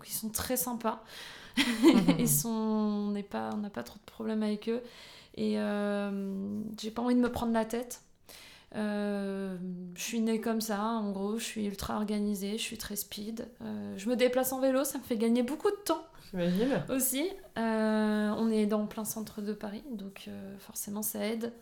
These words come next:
Speaker 1: On a tout à proximité, euh, on prend pas de transport.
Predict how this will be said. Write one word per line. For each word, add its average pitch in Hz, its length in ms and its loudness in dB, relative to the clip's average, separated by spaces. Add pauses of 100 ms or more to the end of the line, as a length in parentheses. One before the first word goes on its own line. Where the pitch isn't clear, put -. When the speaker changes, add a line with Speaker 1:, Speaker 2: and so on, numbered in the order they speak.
(400)
Speaker 1:
On 214 80 -4
a 208 80 -2
tout - 160 -10
à 214 60 -2
proximité, 226 1080 -2
euh, 226 40 -4 (160)
on 202 40 -4
prend 208 180 -8
pas 214 120 -4
de 208 60 -8
transport. - 600 -10